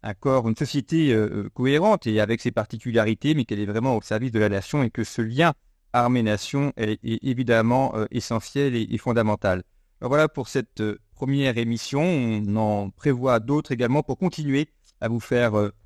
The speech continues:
découvrir l'armée de l'intérieur dans, dans son fonctionnement, dans toutes ses composantes également. Et puis on reçoit évidemment régulièrement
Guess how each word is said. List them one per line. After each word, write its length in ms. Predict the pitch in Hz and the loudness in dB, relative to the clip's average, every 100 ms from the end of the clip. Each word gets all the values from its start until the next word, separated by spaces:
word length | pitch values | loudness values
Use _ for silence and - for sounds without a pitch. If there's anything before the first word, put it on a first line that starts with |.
| - | -12
découvrir 600 | 123 135 151 135 185 170 | -2 -2 0 0 2 2
l'armée 600 | 107 95 113 117 120 135 127 | 0 -4 0 -2 0 0 2
de 80 | |
l'intérieur 580 | 113 110 - 107 107 127 | 0 0 0 0 2 2
dans, 160 | 131 107 | 2 0
dans 140 | 107 | -2
son 140 | - 117 | -4 -6
fonctionnement, 520 | 123 - 120 117 156 | -6 -6 -2 0 0
dans 220 | 120 113 _ _ | -2 -4 _ _
toutes 200 | 175 175 | -8 -6
ses 180 | - 127 | -4 -2
composantes 640 | 123 110 120 113 123 - | -2 -2 -2 2 0 0
également. 460 | - 110 104 107 139 | -4 2 4 4 2
Et 60 | 131 | 0
puis 160 | - | -6
on 80 | 95 | -6
reçoit 240 | 92 - | -6 -2
évidemment 280 | 110 95 107 | -2 0 0
régulièrement 540 | 104 101 104 104 123 | 0 -2 0 2 2